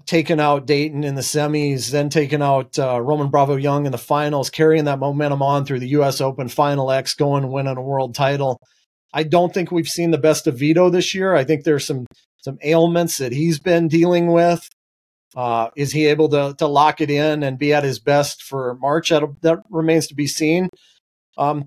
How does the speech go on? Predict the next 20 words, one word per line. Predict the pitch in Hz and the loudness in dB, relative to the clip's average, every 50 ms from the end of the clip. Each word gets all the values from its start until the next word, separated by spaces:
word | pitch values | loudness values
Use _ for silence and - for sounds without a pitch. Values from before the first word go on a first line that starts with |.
| - _ _ | -14 _ _
those | - 185 202 - | -2 0 0 4
guys | 247 214 214 226 - - | 4 4 4 4 0 -2
have, | 202 208 190 175 156 - - - | -4 -4 -4 -4 -4 -6 -4 0
uh, | 196 175 170 165 160 151 143 135 135 - _ _ _ _ _ _ _ _ _ _ _ _ - | 4 6 6 6 6 4 0 -2 -4 -10 _ _ _ _ _ _ _ _ _ _ _ _ -8
you | - 214 202 | -4 0 2
know, | 165 160 | 4 6
I | 175 170 | 6 4
think | 185 180 147 | 2 -2 -2
kinda | 170 170 160 139 | -2 -2 -2 -2
separated | - - 160 143 143 165 151 151 156 160 160 165 151 | -2 -2 -2 -2 0 0 2 4 4 4 2 2 2
themselves. | 165 160 156 151 - 170 160 170 170 143 | 2 0 0 0 2 2 4 4 4 2
There's | 147 131 120 131 | -2 -2 -2 -4
a | 131 | -8
tier | 120 - - - 156 160 160 156 143 | -8 -8 -6 -2 0 2 2 2 2
there. | 139 135 139 156 175 185 185 | 0 0 2 2 2 2 2
And | 160 143 | 0 0
then | 143 143 156 | 0 0 0
you, | 160 151 147 | 0 -2 -4
you're | 160 156 160 151 | -2 -2 0 2
looking | 151 156 156 - 165 156 151 143 139 | 2 2 2 2 0 0 0 -4 -6